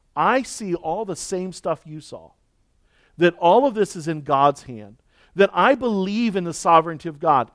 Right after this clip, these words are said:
I agree, I'm suffering because of God." And again, remember, Job says that early on, and God does not find fault with that.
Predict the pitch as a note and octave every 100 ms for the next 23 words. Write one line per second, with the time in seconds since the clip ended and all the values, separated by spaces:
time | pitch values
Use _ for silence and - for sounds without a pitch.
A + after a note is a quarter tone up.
0 | - A3+ D4+ D4+ G3 F3 A#3 F#3+ D3 C3
1 | _ _ F#3+ G#3 C#4 C#4+ - D4 C4+ -
2 | F3+ E3 E3 D#3+ _ E3+ F3+ F3+ E3 D#3+
3 | C3+ D3 A#2 F#2+ _ _ _ _ _ _
4 | _ _ _ _ _ _ _ _ _ _
5 | _ _ _ _ _ _ _ _ _ C3
6 | B2 F3 A#3+ F#3+ C3+ C#3+ D#3 - _ _
7 | _ _ _ _ - B2+ C3+ G#3 F#3+ D3
8 | A2+ D3+ G3 F3+ F#3+ F3 D#3+ D#3 E3+ D#3+
9 | D3+ D3+ F3 C#3+ C3 C3 D3 C3 B2+ C#3
10 | E3+ F3 D#3+ D3 D3+ C3+ B2 C#3+ E3+ -
11 | - C#3 C3 - D#3+ F#3+ - C3 - A2+
12 | F2